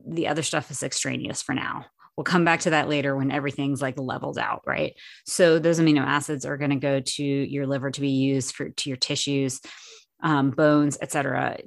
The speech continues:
all of those places first. And then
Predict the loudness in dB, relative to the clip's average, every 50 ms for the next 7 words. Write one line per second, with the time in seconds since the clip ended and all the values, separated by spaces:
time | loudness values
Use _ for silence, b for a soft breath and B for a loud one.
0 | -12 -4 0 2 4 4 4 2 2 2 4 4 4 2 0 -2 -4 -8 -10 _
1 | -4 2 4 4 4 4 2 0 0 0 -2 -4 -2 0 2 2 2 0 -6 -8
2 | -8 -8 -8 -4 -2 0 2 2 4 4 4 4 4 4 4 4 2 0 0 -2